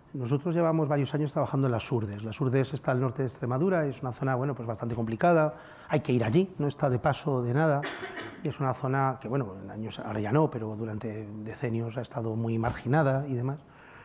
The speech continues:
Yo le oí decir allí a un alcalde que gracias a que Silvestre estaba allí trabajando no había paro en las Urdes. Teníamos contratado a ciento veinte personas en todo el valle,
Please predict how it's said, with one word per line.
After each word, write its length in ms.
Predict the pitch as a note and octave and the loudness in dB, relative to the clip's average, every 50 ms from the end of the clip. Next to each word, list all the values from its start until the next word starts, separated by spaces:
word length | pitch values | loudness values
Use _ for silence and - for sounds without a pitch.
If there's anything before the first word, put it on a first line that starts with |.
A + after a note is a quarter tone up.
| - - - - - - - - | -20 -20 -20 -20 -20 -20 -6 0
Yo 100 | D#3 D3+ | 2 4
le 80 | D#3+ F3+ | 6 6
oí 160 | F3 F3+ F#3+ | 6 6 6
decir 300 | D#3+ C#3 - - D3 D3+ | 6 2 2 2 0 2
allí 160 | C#3 B2+ C3+ | 2 2 2
a 20 | |
un 60 | C3+ C3+ | 2 2
alcalde 540 | C3 B2+ - - C#3 C3+ C3+ D3+ D#3 D3 | 0 0 -2 -2 0 2 4 4 2 2
que 120 | - - B2+ | 0 -4 -4
gracias 320 | A2+ A#2+ A#2+ - C3+ A#2+ | -2 -2 -2 -2 -2 -2
a 60 | C#3 | -2
que 100 | A#2+ - | -4 -4
Silvestre 360 | B2+ C3 C3+ C3 B2 - - B2+ | -2 -2 0 -2 -2 -2 -4 -6
estaba 200 | - - C3 B2 | -4 -2 -2 -2
allí 120 | A#2+ A#2+ | -2 -2
trabajando 420 | - C#3 C3+ - - C#3 C#3+ D3+ | -2 -2 -2 -2 0 0 0 2
no 80 | D3 C#3+ | 2 2
había 260 | C3 C3 B2+ B2 A#2 | 2 2 0 0 2
paro 200 | - - A2 A2 | 2 2 2 2
en 40 | G#2+ | 2
las 180 | G#2 A2 - - | 0 0 -2 -2
Urdes. 360 | G#2+ G2+ G2 G2+ - - - - - - - - - | -4 -4 -4 -8 -12 -14 -18 -20 -20 -20 -20 -20 -10
Teníamos 320 | - A#2 B2+ C#3 D3+ - | -4 -2 0 0 0 0
contratado 480 | - D#3 C3+ - C3+ - D3+ D#3 D#3 D3 | -2 -4 -2 -2 0 0 2 4 4 2
a 60 | B2+ | 2
ciento 340 | - - - C#3+ C#3+ C3 C3 | 0 0 0 0 2 2 0
veinte 300 | B2 A#2 A#2 A2 - A2+ | 0 0 -2 -2 -4 -4
personas 640 | - A2+ A2 - - - D3+ D3 C#3 E3 G3 - - | -4 -4 -8 -6 -2 0 2 2 2 0 -2 -6 -6
en 200 | A#2+ G#2+ G#2 G2+ | -6 -4 -4 -4
todo 200 | - B2+ A#2 A#2 | -2 -2 0 2
el 100 | A#2 B2 | 4 6
valle, 280 | D3 D3 C#3 D3+ F3 | 6 4 4 2 -2